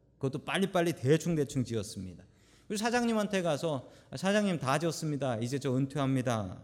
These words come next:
라고 했더니 이 사장님이 은퇴하는데 여지껏 수고했다고 선물을 준비했다는 거예요.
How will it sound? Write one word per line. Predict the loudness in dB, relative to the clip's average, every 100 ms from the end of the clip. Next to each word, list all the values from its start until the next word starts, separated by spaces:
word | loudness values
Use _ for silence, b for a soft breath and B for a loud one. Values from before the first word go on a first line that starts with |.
| -6
라고 | -4 0
했더니 | -2 0 -2 -2 -6 B B B
이 | -6
사장님이 | -2 0 0 0 0 0 -2 -6 -16 -20 -20 b b
은퇴하는데 | 2 2 2 2 2 2 0 -2 -6 -6
여지껏 | -6 -4 -6
수고했다고 | -6 -4 -4 -4 -8 -6
선물을 | -4 0 0 0
준비했다는 | -2 0 -2 -4 -6 -6
거예요. | -10 -14 -18